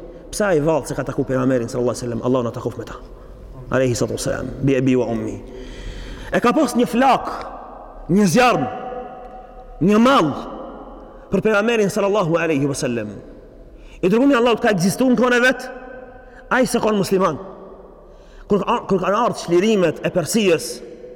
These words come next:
kur kanë ardhur çlirimet e Persisë, në kohën e Abu Bakr as-Siddiqut radhiyallahu anhu, është marr rob nga sahabët,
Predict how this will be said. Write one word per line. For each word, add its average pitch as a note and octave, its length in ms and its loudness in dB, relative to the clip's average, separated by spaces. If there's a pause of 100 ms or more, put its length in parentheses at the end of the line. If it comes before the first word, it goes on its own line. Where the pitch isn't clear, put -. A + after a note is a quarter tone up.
(600)
kur F3 100 0
kanë F3+ 120 2
ardhur A#3 200 2
çlirimet A3 400 2
e G3+ 40 0
Persisë, F#3+ 680 2 (920)
në E3 140 4
kohën A#3 360 4 (260)
e E3+ 60 2
Abu F3+ 120 2
Bakr A3+ 240 0
as-Siddiqut F#3 680 0 (460)
radhiyallahu G#3 520 2
anhu, A3+ 300 0 (640)
është G3 220 0
marr A#3+ 260 4
rob G#3+ 360 0 (580)
nga F#3 160 4
sahabët, F#3 500 2